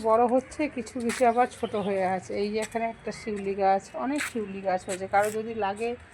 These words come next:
অবশ্যই নিয়ে যেতে পারো আমার এখান থেকে। তা সব থেকে ভালো লাগে আমার ছাদের এই গাছটা, কালারফুল একটা গাছ, মানে ক্যাকটাসই, কাঁটা জাতীয় একটা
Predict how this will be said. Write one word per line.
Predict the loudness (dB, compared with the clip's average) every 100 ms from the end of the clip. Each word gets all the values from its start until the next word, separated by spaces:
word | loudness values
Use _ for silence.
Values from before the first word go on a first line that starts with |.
| -16 -12 -8
অবশ্যই | -6 -6 -2 -2 -2
নিয়ে | -6
যেতে | -6 -2 0
পারো | 0 -2
আমার | -4 -8
এখান | -8 -8 -8
থেকে। | -10 -10 -10 -12 -18 -18 -16 -16 -12 -10 -10 -6
তা | -4 2
সব | 2 2
থেকে | 0 0 2
ভালো | 2 4
লাগে | 4 4 0
আমার | -2
ছাদের | -6 -6 -4 -2 -2
এই | 0
গাছটা, | -2 -2 -6 -2
কালারফুল | 0 4 4 2 -4 -8 -6 -6
একটা | -6 -8 -2
গাছ, | -2 -2 -8 -20 -20 -20 -20 -20 -20 -20 -12
মানে | -4 -2 4
ক্যাকটাসই, | 4 4 -4 -4 -2 -4 -4 -10 -20 -20 -20 -20 -12 -2
কাঁটা | 0 4 4 4
জাতীয় | 2 0 0 0
একটা | -2 -2